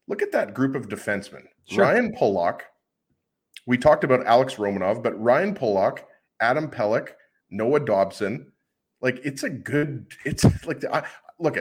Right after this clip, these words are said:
Speaker 1: I don't think the Isl-, if the Islanders end up playing the Bruins in the first round,
Speaker 2: Yeah.
Speaker 1: I, I, I think we're all gonna pick the Bruins, except if you're maybe an Islanders fan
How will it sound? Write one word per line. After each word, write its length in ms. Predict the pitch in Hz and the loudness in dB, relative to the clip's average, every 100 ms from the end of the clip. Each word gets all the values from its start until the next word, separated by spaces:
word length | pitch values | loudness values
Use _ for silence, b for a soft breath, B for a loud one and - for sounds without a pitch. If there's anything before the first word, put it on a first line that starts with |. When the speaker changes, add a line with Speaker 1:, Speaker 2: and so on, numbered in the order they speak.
| - | -2
Speaker 1:
I 80 | 123 | 0
don't 160 | 214 | 2
think 160 | 220 214 | 0 -4
the 100 | 123 | -2
Isl-, 260 | 107 117 123 | 0 0 -4
if 80 | - | 0
the 100 | 117 | 2
Islanders 420 | 143 180 208 123 | 2 2 -2 0
end 140 | 120 | 0
up 120 | 120 | -2
playing 220 | - 117 113 | -2 -4 -4
the 60 | |
Bruins 440 | 98 95 104 110 110 | -6 -4 -2 -2 -4
in 60 | |
the 60 | 104 | -10
first 320 | - 92 - | -6 -8 -6
round, 340 | 82 92 139 - _ _ | -4 -4 -4 -10 _ _
Speaker 2:
Yeah. 180 | 147 131 - _ _ 113 | 2 2 0 _ _ -8
Speaker 1:
I, 60 | - | -4
I, 160 | 95 104 | -4 -4
I 40 | |
think 240 | 107 117 - - | -4 -6 -10 -10
we're 140 | 85 | 4
all 140 | 107 | 4
gonna 180 | 110 101 | 4 -4
pick 320 | - 123 - | -6 -8 -8
the 60 | 98 | -12
Bruins, 560 | 90 101 123 165 180 - | -6 0 0 0 -6 -14
except 280 | - 127 - | -6 -4 -4
if 120 | 117 | -6
you're 100 | 110 | -6
maybe 240 | 101 104 107 | -4 -4 -4
an 80 | - | 0
Islanders 440 | 104 120 135 143 | 2 4 2 -2
fan 340 | - 147 190 | -2 0 0